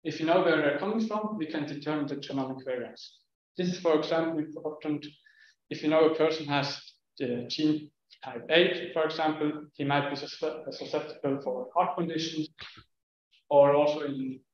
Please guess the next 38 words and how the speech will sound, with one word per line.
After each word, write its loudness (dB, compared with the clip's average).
personalized 0
medicine, -6
if -12
you 0
know 4
his -10
genes, -10
we -4
might 0
know 0
which -8
side -4
effects -2
he -8
might -8
suffer -12
from -14
and -16
choose -14
different -14
medication -14
instead. -14
The -10
most 0
important 2
step -2
for -4
this -10
paper -2
here -2
is -8
the -12
read -4
mapping -2
step. -4
The -4
read -2
mappers, -2